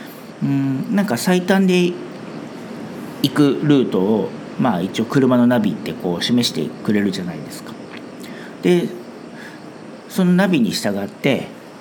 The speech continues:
あ、このジャンクションで右の方に行かなきゃいけないんだなっていうね、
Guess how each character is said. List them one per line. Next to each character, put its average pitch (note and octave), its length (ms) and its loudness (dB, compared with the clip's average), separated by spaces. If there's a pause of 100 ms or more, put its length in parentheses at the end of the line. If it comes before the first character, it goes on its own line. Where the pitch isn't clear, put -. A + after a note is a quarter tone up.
(100)
あ、 - 160 -4 (1040)
こ - 80 0
の F3+ 160 4
ジ F3+ 100 2
ャ F3+ 80 4
ン F3 60 4
ク - 80 -4
シ - 100 -2
ョ A2 60 0
ン F#2+ 160 0
で F#2 260 0
右 G#2+ 300 4
の E3+ 140 4
方 F3 180 6
に A2+ 280 2
行 - 60 -4
か A#2 100 0
な A2 120 4
き F#2 100 -4
ゃ E2+ 40 -2
い D#2 40 -6
け F#2+ 120 -4
な F#2 80 0
い F2 80 -2
ん - 20 -4
だ F#2+ 80 -2
な D3 240 4
っ D3 40 -2 (300)
て D#2+ 200 -2
い D2+ 120 0
う C#2+ 120 -4 (320)
ね、 A2 160 2